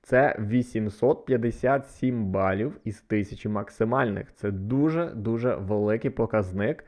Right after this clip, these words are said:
як для найслабшого кандидата, якого вони обрали.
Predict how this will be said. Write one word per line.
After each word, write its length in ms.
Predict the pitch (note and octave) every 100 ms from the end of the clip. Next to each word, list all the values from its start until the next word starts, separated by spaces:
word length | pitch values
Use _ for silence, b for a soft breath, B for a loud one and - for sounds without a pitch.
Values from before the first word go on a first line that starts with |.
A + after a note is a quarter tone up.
| -
як 320 | A#2+ C#3 B2+
для 140 | B2+
найслабшого 760 | B2 A#2+ A2+ B2+ C3 C3 B2 A2+
кандидата, 680 | A#2 A2 G#2 G#2 D#3+ G3 C#3+
якого 540 | A2 - A#2 C#3+ D#3
вони 360 | A#2+ A2 G#2+ A#2+
обрали. 640 | B2 A2 B2 A#2+ G2